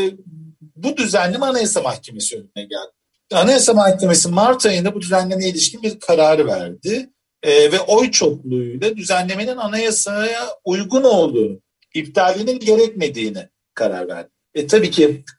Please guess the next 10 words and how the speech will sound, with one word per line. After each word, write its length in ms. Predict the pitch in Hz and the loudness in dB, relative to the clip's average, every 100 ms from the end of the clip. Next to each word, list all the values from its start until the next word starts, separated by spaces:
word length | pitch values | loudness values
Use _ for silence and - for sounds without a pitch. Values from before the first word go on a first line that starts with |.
| _ _ | _ _
tahmin 300 | - 156 165 | 0 2 2
edeceğiniz 520 | 170 143 127 127 120 110 | 0 -2 -2 -4 -4 -8
üzere 500 | 110 113 151 233 - _ _ | -4 -2 -2 -6 -10 _ _
aralarında 880 | 156 165 165 170 165 165 165 160 - | 2 2 4 2 2 2 4 2 0
Başkan 440 | 147 151 - 165 156 | 0 0 0 -4 -6
Zühtü 320 | 156 147 165 | -8 -4 0
Aslan'ın 460 | 165 165 143 127 | 0 0 -2 -6
da 140 | 123 123 | -10 -10
bulunduğu 600 | 123 123 127 127 127 - | -10 -10 -10 -10 -12 -6
altı 600 | 143 139 143 - 302 - | -2 -2 -4 -8 -10 -10